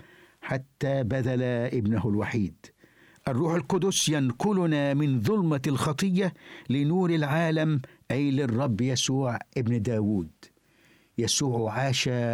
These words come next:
وعلم الحق دون مواربة. يسوع لم يميز بين البشر. المرأة علمت ذلك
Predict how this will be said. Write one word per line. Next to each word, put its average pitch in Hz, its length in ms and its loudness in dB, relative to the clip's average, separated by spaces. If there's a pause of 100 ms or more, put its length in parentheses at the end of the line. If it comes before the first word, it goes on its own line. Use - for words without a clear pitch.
(120)
وعلم 113 720 0
الحق 117 760 -2
دون 143 500 0
مواربة. 117 760 0 (640)
يسوع 131 480 0
لم 120 180 2
يميز 120 840 2
بين 107 300 0
البشر. 98 480 -4 (540)
المرأة 131 600 -2
علمت 127 720 0
ذلك 135 400 -2